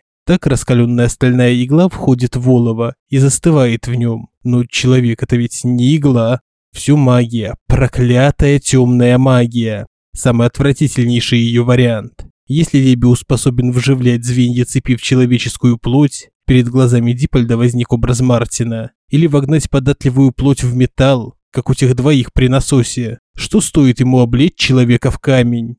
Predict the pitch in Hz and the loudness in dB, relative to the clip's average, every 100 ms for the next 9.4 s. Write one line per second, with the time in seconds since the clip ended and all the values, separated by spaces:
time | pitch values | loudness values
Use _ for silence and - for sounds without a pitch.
0 | - 160 180 120 123 127 123 123 120 151 | -4 0 2 0 0 0 2 2 4 2
1 | 170 135 120 113 - 156 151 123 - - | 2 2 2 2 0 0 0 0 -4 -2
2 | 131 127 120 117 - 135 - 131 120 117 | 0 0 0 -6 -4 -4 0 0 0 0
3 | 117 113 110 - _ _ 135 120 123 - | -4 -4 -8 -16 _ _ -12 -2 -2 2
4 | 156 - 131 123 120 113 135 151 143 123 | 0 0 0 2 2 0 -2 -2 -2 0
5 | 117 117 117 120 123 120 113 110 113 - | -2 -2 -6 -2 -2 -2 -4 -6 -6 -6
6 | 180 190 131 123 123 160 - 123 117 117 | 0 0 4 2 4 0 0 -2 0 0
7 | 120 135 120 113 113 _ - 127 - - | 2 0 0 -6 -6 _ -4 -2 -2 0
8 | 127 120 151 147 - - 123 135 143 143 | 0 2 2 2 0 0 0 0 0 0
9 | 123 - 113 123 | 0 -2 -8 -10